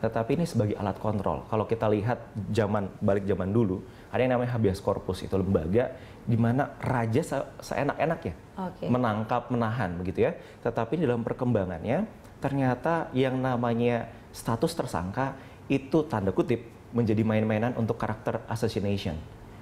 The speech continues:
Speaker 1: Menjadi dibunuh karakternya, dicap aja dulu, eh, tersangka. Nah, ini dilihat akhirnya inilah yang dikembangkan oleh Hakim Sarpin bahwa bukan hanya pasal tujuh puluh tujuh yang kita lihat, tetapi di, di widening, diluaskan, diinterpretasi.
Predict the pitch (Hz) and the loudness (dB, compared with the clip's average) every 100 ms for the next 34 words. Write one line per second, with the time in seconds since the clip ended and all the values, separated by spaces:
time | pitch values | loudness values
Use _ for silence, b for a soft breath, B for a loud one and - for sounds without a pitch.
0 | - 110 107 110 113 113 113 131 131 135 | 0 4 6 6 4 2 2 4 4 4
1 | 165 123 117 - 160 151 - - 135 127 | 2 2 0 -2 -2 -4 -6 -2 2 2
2 | 147 175 147 107 95 - - - - 104 | 2 2 2 2 0 -8 -20 -18 -4 -2
3 | 107 104 98 98 87 - B B - 90 | 0 -2 -4 -4 -6 -10 B B -2 2
4 | 151 151 131 117 131 - 113 117 139 165 | 4 4 4 2 -2 -2 -4 0 2 0
5 | - - - 139 156 156 127 120 107 98 | -4 -10 0 2 4 2 2 4 4 2
6 | 92 113 104 101 101 110 98 92 139 - | 0 -2 0 0 -2 -4 -2 0 0 -2
7 | B B 107 110 120 131 180 170 165 160 | B B 2 4 2 2 0 0 0 0
8 | 151 143 127 123 135 131 104 - - - | 0 0 0 0 0 0 -2 -4 -16 -18
9 | - - 107 113 110 104 98 110 110 127 | -8 -2 0 0 0 2 0 0 0 4
10 | 110 - 113 110 - 110 107 104 156 113 | 4 4 4 4 6 4 4 2 2 4
11 | 110 127 127 - 90 - 104 98 92 90 | 4 4 0 -2 -2 0 0 2 0 -2
12 | 90 | -6